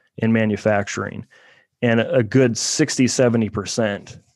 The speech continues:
in services and about fifteen percent in knowledge worker activities. And so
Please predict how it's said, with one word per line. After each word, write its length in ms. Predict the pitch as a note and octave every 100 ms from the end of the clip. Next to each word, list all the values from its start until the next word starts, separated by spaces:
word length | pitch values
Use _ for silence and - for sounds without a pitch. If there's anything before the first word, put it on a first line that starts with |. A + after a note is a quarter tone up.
| _ _ _ -
in 180 | A2 G#2
services 800 | A#2 A2 G#2+ - G#2+ G2+ - -
and 160 | G#2 G2+
about 260 | G2 G2
fifteen 300 | - G#2 G2+
percent 480 | G2+ G2 G#2+ G2+ G2+
in 240 | G2 F#2+
knowledge 340 | G2+ G#2+ A2 G2+
worker 420 | F#2+ - - - _ _ _ _
activities. 580 | G#2+ G#2 G#2+ G2 F#2 - B2
And 100 | A#2+
so 340 | C3 A#2